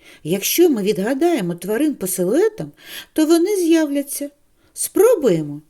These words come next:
Отже, хто зображен? Корова, кінь, кішка, свиня, собака, вівця, коза.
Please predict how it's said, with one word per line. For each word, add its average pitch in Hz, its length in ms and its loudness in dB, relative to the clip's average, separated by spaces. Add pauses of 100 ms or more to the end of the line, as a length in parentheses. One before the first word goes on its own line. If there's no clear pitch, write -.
(1080)
Отже, 180 160 -8
хто 311 240 -2
зображен? 185 600 -4 (1200)
Корова, 185 720 -6 (140)
кінь, 196 360 -10 (360)
кішка, 208 500 -10 (160)
свиня, 185 600 -6 (340)
собака, 196 800 -8
вівця, 196 680 -6 (300)
коза. 202 500 -8